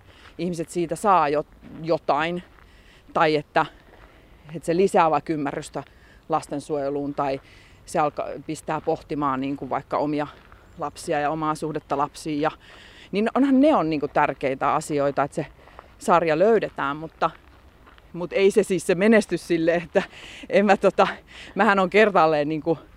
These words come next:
jättänyt jo näyttelemisen esimerkiksi, että, et silloinhan mä olin, niinku, että saa riittää, mutta, tota, et silleen nyt mä ajattelen eri tavalla, <laughs> mutta, tota, et en mä todellakaan mitään uraa rakenna, enkä,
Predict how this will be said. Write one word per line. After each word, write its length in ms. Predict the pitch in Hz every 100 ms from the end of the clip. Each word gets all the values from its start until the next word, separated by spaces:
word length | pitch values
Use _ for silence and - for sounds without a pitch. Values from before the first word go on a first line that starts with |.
| - - -
jättänyt 440 | 196 208 202 160
jo 60 | 147
näyttelemisen 680 | 143 151 - 190 208 226 202
esimerkiksi, 580 | 220 208 214 220 214 190
että, 220 | - 196 - - - - -
et 160 | 170
silloinhan 360 | - 170 160 156
mä 80 | 156
olin, 160 | 147
niinku, 180 | 143 135
että 240 | 147 - - -
saa 240 | 135 175 160
riittää, 440 | 180 202 - 180
mutta, 300 | 165 165 180
tota, 280 | 160 160 160 - - - - -
et 120 | 143 -
silleen 460 | 190 170 160 160 - - _ -
nyt 180 | 170 170
mä 100 | 170
ajattelen 440 | 151 156 156 156 165
eri 180 | 185
tavalla, 380 | 156 185 196 208 - -
<laughs> 80 | 220
mutta, 300 | 233 240 220
tota, 280 | 233 277 - - - - - -
et 120 | 175
en 160 | 180 185
mä 100 | 175
todellakaan 640 | 185 165 156 160 165 151
mitään 340 | 156 165 156
uraa 280 | 151 170 139
rakenna, 480 | 151 160 170 165 160
enkä, 260 | 156 170